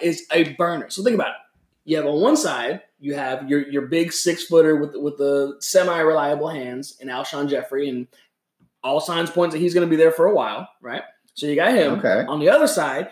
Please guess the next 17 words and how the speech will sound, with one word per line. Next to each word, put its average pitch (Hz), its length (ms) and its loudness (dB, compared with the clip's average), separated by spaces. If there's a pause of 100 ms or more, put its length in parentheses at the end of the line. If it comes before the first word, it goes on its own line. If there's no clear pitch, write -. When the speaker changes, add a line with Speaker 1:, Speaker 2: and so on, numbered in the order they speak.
(100)
Speaker 1:
you 117 120 -8
got 98 80 -12
Deshaun 170 320 -4
Jackson, 135 380 -2
one 107 80 -14
of 98 80 -20
the - 60 -20
fastest, 117 680 -10 (320)
um, 123 500 -8
most 202 240 4
productive 180 480 2
receivers 131 400 -4
in 117 80 -12
the 113 60 -10
league. 113 220 -4
Like, 110 100 -12
people, 214 540 2